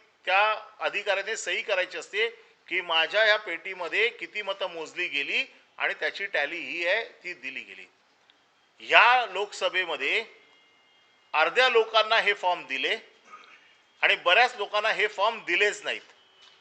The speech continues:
मागणी करून करून देखील हे फॉर्म दिले नाहीत आणि त्यामुळे आमची मतं आणि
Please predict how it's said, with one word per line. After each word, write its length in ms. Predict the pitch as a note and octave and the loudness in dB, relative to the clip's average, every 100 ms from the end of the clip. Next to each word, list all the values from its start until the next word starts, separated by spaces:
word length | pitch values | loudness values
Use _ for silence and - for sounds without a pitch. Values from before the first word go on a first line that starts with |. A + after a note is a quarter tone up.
| _ B2+ | _ 4
मागणी 400 | D#3 F3 A#3 C4 | 4 6 2 2
करून 380 | A3 A3+ C4+ | 2 2 0
करून 340 | C4 A#3 B3 A#3 | 0 0 0 0
देखील 380 | A3 G#3+ A#3+ A3 | 0 2 2 2
हे 80 | |
फॉर्म 280 | A3+ G#3+ G3+ | 2 0 -2
दिले 240 | D#3+ F3 G#3 | -4 -2 2
नाहीत 380 | F3+ C#3 G#3 B3 - _ _ _ _ - | 2 2 0 -6 -14 _ _ _ _ -4
आणि 160 | D3+ F#3 - | -2 -2 2
त्यामुळे 500 | G#3 C4 G#3+ C#3+ D3+ D#3 _ _ _ _ - | 4 4 4 0 -2 -6 _ _ _ _ 0
आमची 400 | D#3 F#3+ C4 B3+ | 0 0 -2 0
मतं 520 | F#3 D3+ E3 G3+ - | -2 -2 -4 -4 -4
आणि 160 | D3+ | 0